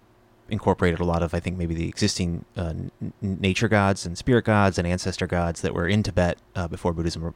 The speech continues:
uh, arrived. Uh, and so, uh, Tibetan Buddhism is full of a pantheon of, uh, spirits and candle lighting and mysticism. Uh, and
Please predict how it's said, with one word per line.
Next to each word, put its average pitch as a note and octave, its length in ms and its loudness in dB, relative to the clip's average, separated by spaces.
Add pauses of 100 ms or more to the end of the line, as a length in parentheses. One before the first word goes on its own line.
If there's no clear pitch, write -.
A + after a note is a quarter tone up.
uh, E2 200 -4
arrived. F2+ 400 -2 (840)
Uh, E2+ 280 -4
and E2+ 180 -8
so, F2 360 -2
uh, F2 100 -2
Tibetan G2+ 260 0
Buddhism E2+ 260 0
is E2+ 80 -6
full G2 180 2
of E2 60 0
a E2 60 -2
pantheon F2+ 600 0
of, E2 360 -8
uh, - 120 -4
spirits G2+ 560 2
and E2 220 -6
candle F2 260 0
lighting E2 420 -2
and E2 480 -8 (180)
mysticism. E2+ 680 -4 (840)
Uh, E2 280 -4
and E2 420 -6